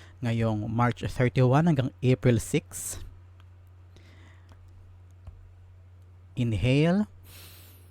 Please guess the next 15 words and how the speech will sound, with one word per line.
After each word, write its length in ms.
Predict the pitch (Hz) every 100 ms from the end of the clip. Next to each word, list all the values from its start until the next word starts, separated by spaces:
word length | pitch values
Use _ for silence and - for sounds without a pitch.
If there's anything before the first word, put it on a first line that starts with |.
| - - - - -
and 160 | 127 98
exhale. 800 | 98 - - - 139 147 156 160
At 160 | -
the 80 | 120
center 480 | - 135 135 135 -
of 240 | 120 -
your 160 | 127 110
reading, 400 | 143 196 196 190
you 320 | 147 131 120
have 400 | 117 120 117 107
the 160 | 110 87
Hanged 320 | 156 240 139
Man. 640 | 127 117 104 104 113 101 - - - - - - -
In 80 |
the 80 | 123